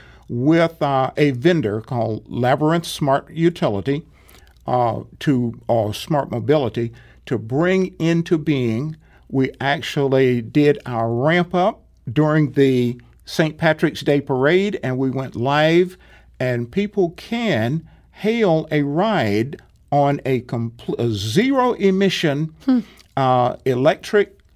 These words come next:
Speaker 1: shuttle, uh, in the downtown area and in the north, uh, north of downtown into six three one oh six, uh, part of the fabulous Fifth Ward.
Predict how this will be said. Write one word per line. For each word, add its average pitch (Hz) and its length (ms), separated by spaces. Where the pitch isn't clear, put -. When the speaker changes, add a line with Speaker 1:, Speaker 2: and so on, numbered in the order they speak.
Speaker 1:
shuttle, 135 640
uh, 127 200
in 226 180
the 233 100
downtown 190 720
area 151 460
and 147 180
in 151 180
the 143 120
north, 151 480
uh, 131 220
north 170 300
of 131 120
downtown 131 760
into 180 420
six 160 320
three 156 200
one 147 200
oh 131 120
six, - 520
uh, 127 240
part 139 420
of 143 160
the 147 60
fabulous 113 500
Fifth - 260
Ward. 196 340